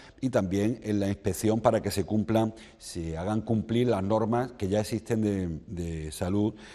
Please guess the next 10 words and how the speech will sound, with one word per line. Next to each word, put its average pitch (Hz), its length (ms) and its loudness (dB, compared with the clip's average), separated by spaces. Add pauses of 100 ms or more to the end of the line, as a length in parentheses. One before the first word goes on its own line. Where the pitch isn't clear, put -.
(100)
en 85 240 -4
el 87 80 -2
trabajo, 76 460 -6
salud 85 320 -2
y - 20 0
seguridad 92 500 0 (180)
laboral. 82 420 -10 (580)
Diario 156 400 12
El 117 100 10
Día. 82 280 2